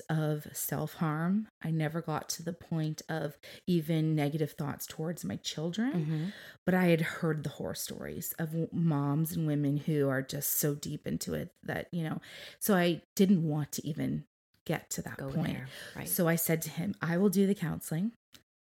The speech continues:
Speaker 1: but I'm gonna ask to also go on the medication now
Speaker 2: Mm-hmm.
Speaker 1: because I want to get better. I just want," and there's such a stigma around medication and even, like, admitting that, you know, like, "I need help. I'm, I'm so
Speaker 2: Mm-hmm.
Speaker 1: deep into this. I can't,"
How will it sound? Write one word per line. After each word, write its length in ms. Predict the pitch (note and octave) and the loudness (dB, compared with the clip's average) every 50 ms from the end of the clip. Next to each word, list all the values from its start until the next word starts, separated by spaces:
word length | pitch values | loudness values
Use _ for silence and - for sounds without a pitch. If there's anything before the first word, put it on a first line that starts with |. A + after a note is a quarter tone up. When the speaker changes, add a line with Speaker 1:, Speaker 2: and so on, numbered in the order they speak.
| _ - | _ 0
Speaker 1:
but 100 | - F3 | 4 4
I'm 140 | E3+ E3 E3 | 6 6 6
gonna 160 | D#3+ D#3 D3 | 6 4 2
ask 320 | - - D#3 D#3 D3+ - - | 2 0 -2 -2 -4 -4 -4
to 100 | - - G#2+ | -4 -4 -4
also 240 | G#2 - - - | -4 -6 -6 -8
go 120 | - - - | -6 -6 -4
on 100 | E2 E2+ | -4 -2
the 80 | - | -2
medication 680 | - - - - C2+ - - - - - - - - G3+ | -4 -4 -4 -6 -8 -8 -10 -12 -4 -4 -4 -4 -4 -6
now 300 | G3 - - - F#3 E3 - _ - - | -6 -8 -8 -8 -10 -12 -14 _ -4 -2
Speaker 2:
Mm-hmm. 80 | F#3 D#3+ E3 D3+ | -2 0 0 -2
Speaker 1:
because 460 | C#3 D3+ C#3+ D3+ - D3 D#3+ - - - | -2 0 0 0 0 -2 -4 -4 -6 -4
I 60 | D#3 D#3 | -2 -2
want 280 | D#3 D3+ C3 - - - | 0 0 -2 -2 -4 -8
to 100 | - D#3+ | -8 -6
get 180 | - - - | -6 -8 -8
better. 360 | - - - - B1+ - - - | -6 -8 -6 -6 -6 -8 -8 -6
I 80 | D#3+ D#3+ | -8 -6
just 280 | - - - - - | -6 -4 -6 -6 -4
want," 380 | E3+ D#3+ D#3 D3+ E3 E3+ - - - - - - - - | -2 -2 -2 0 0 -2 -2 -4 -8 -14 -14 -14 -10 0
and 100 | - A#3 | 4 6
there's 160 | A#3 A#3 G#3+ - | 8 8 8 6
such 160 | - A3 - F#3 | 2 0 2 2
a 20 | |
stigma 840 | - - - - - G3 G3+ E3+ F3+ F3 E3 E3+ E3 E3 D#3+ - - - | 4 4 4 4 6 6 6 6 6 4 2 0 0 0 0 -2 0 0
around 320 | E3+ E3+ F3 E3 D#3+ D#3+ | 2 2 4 4 4 4
medication 640 | D#3+ D3+ D#3 D#3 - - D#3 D3+ - - D#3 D#3 | 2 2 0 -2 -4 -4 -4 -2 -2 -2 0 0
and 120 | D#3 D#3 D3+ | 0 0 2
even, 320 | G3 F#3+ E3+ F3 E3+ E3+ | 2 2 4 4 2 2
like, 220 | D#3 D3 D3+ - - | 2 0 0 0 -2
admitting 540 | D#3 D#3+ E3 D#3+ D#3+ D#3 D#3 E3 E3 D#3 | -2 0 2 4 4 4 6 4 4 4
that, 300 | - - F2 F2 - - | 2 0 0 -2 -2 0
you 120 | - F3 D#3+ | 0 0 2
know, 240 | D3+ C#3+ C#3 C#3+ D3+ | 4 4 4 2 2
like, 280 | D#3 D3 C3+ B2+ - - - - - - - - - - | 2 2 0 0 -2 -6 -18 -16 -16 -16 -16 -16 -8 -2
"I 160 | - D#3+ D#3+ | 0 2 4
need 240 | D#3+ D#3 D3 D3+ D3 | 4 4 4 2 0
help. 440 | - - E3 D#3+ F#3 - - - - - - - - | -2 -4 -2 -2 -2 -2 -4 -2 -4 -4 -4 -2 4
I'm, 240 | E3+ F3 E3 D#3+ - - | 6 6 6 6 4 2
I'm 160 | D#3+ E3+ E3 | 4 2 4
so 220 | - D#3+ D#3+ E3+ E3+ | 4 2 4 4 4
Speaker 2:
Mm-hmm. 80 | D#3+ | 4
Speaker 1:
deep 240 | D#3 D#3 D#3+ - - | 4 2 0 0 0
into 140 | F3 E3+ D#3+ | 2 0 2
this. 220 | - D3+ D3 - - - | 0 0 -2 -2 -4 -4
I 120 | D3+ D#3 | -6 -6
can't," 580 | - - - - D#3 D3 C#3+ C3+ - - - | -6 -6 -2 0 0 2 2 0 -2 -4 -8